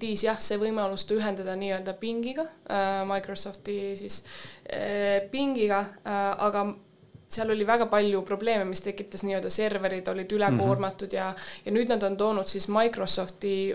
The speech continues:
Speaker 1: oma brauserisse selle variandi, et sa saad,
Speaker 2: Mhm.
Speaker 1: äh, aktuaalselt, äh, reaalajas otsida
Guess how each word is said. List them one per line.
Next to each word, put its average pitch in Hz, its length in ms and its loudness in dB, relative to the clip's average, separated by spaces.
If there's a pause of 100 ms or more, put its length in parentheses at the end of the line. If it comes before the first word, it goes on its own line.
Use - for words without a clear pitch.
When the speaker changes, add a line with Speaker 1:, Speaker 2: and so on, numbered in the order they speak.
(140)
Speaker 1:
oma 185 680 4
brauserisse 185 1080 2
selle 190 260 0
variandi, 196 580 0
et 185 120 -2
sa - 100 0
saad, 135 340 6
Speaker 2:
Mhm. - 20 0
Speaker 1:
äh, 185 360 -2
aktuaalselt, 185 920 0
äh, 185 240 -2
reaalajas 202 880 2 (340)
otsida 190 760 2